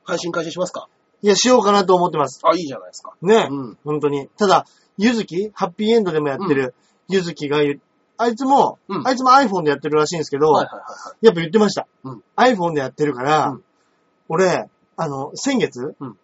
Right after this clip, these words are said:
Speaker 2: 先月、残り十日ぐらい、
Speaker 1: うん。
Speaker 2: 全然使い物になんなかったっつって。
Speaker 1: そうです。ポンコツになりますよ。
Speaker 2: その、何でしたっけ？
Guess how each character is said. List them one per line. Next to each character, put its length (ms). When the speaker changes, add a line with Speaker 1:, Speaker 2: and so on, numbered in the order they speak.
Speaker 2:
先 260
月、 480
残 320
り 220
十 200
日 140
ぐ 100
ら 140
い、 280
Speaker 1:
う 60
ん。 140
Speaker 2:
全 340
然 220
使 260
い 40
物 160
に 60
な 80
ん 40
な 80
か 80
っ 40
た 60
っ 40
つ 40
っ 20
て。 60
Speaker 1:
そ 140
う 40
で 20
す。 160
ポ 100
ン 40
コ 100
ツ 80
に 40
な 60
り 60
ま 100
す 60
よ。 80
Speaker 2:
そ 140
の、 200
何 180
で 80
し 40
た 80
っ 40
け？ 220